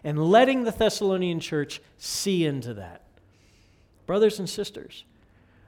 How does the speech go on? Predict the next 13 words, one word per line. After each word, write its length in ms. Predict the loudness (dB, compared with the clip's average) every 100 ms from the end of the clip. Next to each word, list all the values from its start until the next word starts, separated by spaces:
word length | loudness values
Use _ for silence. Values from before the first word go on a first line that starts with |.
| _
are 360 | 0 4 4 2
you 280 | -2 -6 -8
dealing 680 | -4 -2 0 0 0 -4 -8
honestly 920 | -4 0 0 0 -4 -8 -10 -10 -10
with 440 | -2 -2 -2 -6
your 160 | -8 -6
sin 640 | -8 -8 -6 -6 -8 -14 -20 _ _ _
before 360 | -14 -12 -12 -10
the 100 | -10
Lord? 500 | -6 -6 -6 -12 -20 _ _ _ _ _ _ _ _ _ _ _ _ _ _ _ _ -12
Are 160 | -6
you 140 | -4 -6
growing 720 | -8 -6 -2 2 0 0 -6